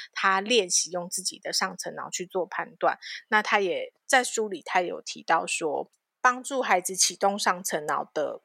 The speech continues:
四个方-，的四个比较具体的面向。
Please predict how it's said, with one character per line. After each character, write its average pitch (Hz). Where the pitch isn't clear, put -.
四 247
个 170
方-， 170
的 180
四 -
个 185
比 185
较 202
具 226
体 185
的 151
面 175
向。 -